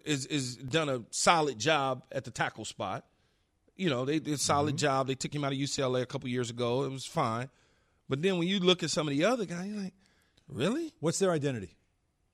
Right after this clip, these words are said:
Speaker 2: Exactly.
Speaker 1: I,
Speaker 2: Th-, to
Speaker 1: I
Speaker 2: me,
Speaker 1: don't
Speaker 2: that's the
Speaker 1: know.
Speaker 2: biggest issue.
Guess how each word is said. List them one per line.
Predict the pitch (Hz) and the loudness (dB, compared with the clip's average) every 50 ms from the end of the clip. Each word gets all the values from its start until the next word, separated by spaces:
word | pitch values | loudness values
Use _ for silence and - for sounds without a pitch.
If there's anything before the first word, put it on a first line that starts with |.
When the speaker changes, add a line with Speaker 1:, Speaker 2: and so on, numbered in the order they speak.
| _ _ _ _ _ _ _ _ _ _ _ _ _ _ _ _ _ _ _ _ _ _ _ _ _ _ _ _ - | _ _ _ _ _ _ _ _ _ _ _ _ _ _ _ _ _ _ _ _ _ _ _ _ _ _ _ _ -14
Speaker 2:
Exactly. | 131 92 101 131 117 107 - - 90 76 - _ _ _ - | -10 -4 -2 0 0 -2 -4 -6 -14 -18 -18 _ _ _ -12
Speaker 1:
I, | 90 - | -8 -6
Speaker 2:
Th-, | - 151 | -6 -4
to | - 151 | 0 4
Speaker 1:
I | |
Speaker 2:
me, | 185 208 | 4 6
Speaker 1:
don't | 196 | 8
Speaker 2:
that's | 190 - - | 6 6 6
the | 151 | 4
Speaker 1:
know. | 160 | 2
Speaker 2:
biggest | 165 139 143 - 135 | 2 2 2 -2 -2
issue. | 131 117 - 101 87 | -4 -4 -6 -10 -14